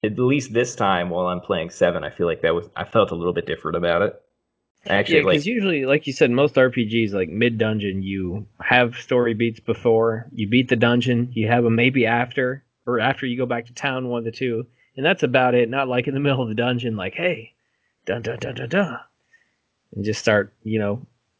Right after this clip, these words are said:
Speaker 2: going out into prose a third of the way through the dungeon. But I actually thought that was kinda cool and unique.
Speaker 1: Well, I think, I think it is unique. Um, I just, it, it's one of those things, like, I like my, my dungeons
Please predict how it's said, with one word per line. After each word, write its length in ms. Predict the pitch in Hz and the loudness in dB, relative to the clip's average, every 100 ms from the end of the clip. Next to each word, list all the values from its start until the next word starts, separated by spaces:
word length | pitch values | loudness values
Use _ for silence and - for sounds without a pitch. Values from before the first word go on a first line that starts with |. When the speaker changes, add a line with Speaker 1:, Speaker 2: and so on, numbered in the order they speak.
| _ _ - | _ _ 0
Speaker 2:
going 220 | 127 127 | 6 6
out 120 | 123 123 | 6 2
into 120 | 98 | -4
prose 640 | - 139 123 117 113 - _ _ _ _ _ | 0 2 4 2 0 -10 _ _ _ _ _
a 40 | - | 0
third 240 | - 135 | 4 4
of 60 | 127 | 4
the 60 | |
way 140 | 123 117 | 2 2
through 140 | 131 | 2
the 120 | 120 | -2
dungeon. 400 | 113 117 127 117 | 0 0 0 0
But 80 | 107 | 2
I 80 | 156 | 2
actually 180 | 262 214 | 2 2
thought 200 | 156 127 | 2 4
that 120 | 135 | 4
was 100 | 120 | 2
kinda 260 | - 135 117 | 0 0 0
cool 300 | - 160 143 | -2 2 2
and 100 | 127 | 2
unique. 440 | 120 123 143 - _ _ _ _ _ _ _ _ _ _ _ _ _ - | 0 0 -4 -8 _ _ _ _ _ _ _ _ _ _ _ _ _ 4
Speaker 1:
Well, 140 | 175 | 6
I 100 | 135 | 8
think, 260 | 143 135 120 | 4 2 2
I 80 | |
think 200 | 120 139 | 0 2
it 80 | 117 | 2
is 200 | 107 107 | 2 0
unique. 500 | 104 98 92 - - _ _ | -6 -4 -6 -8 -20 _ _
Um, 300 | 107 98 92 | -2 -2 0
I 160 | 76 98 | 0 -2
just, 320 | 95 92 - | -4 -10 -8
it, 140 | 107 - | -10 -6
it's 200 | 113 107 | -6 -4
one 80 | 113 | -4
of 60 | |
those 160 | 101 92 | -2 -4
things, 160 | 98 92 | -6 -4
like, 140 | 90 | 0
I 120 | 95 | 0
like 300 | 95 98 95 | 2 0 -2
my, 380 | 98 95 87 - - | -2 0 0 -4 -10
my 160 | 95 | -4
dungeons 560 | 95 95 95 90 87 - | -2 0 -2 -6 -10 -14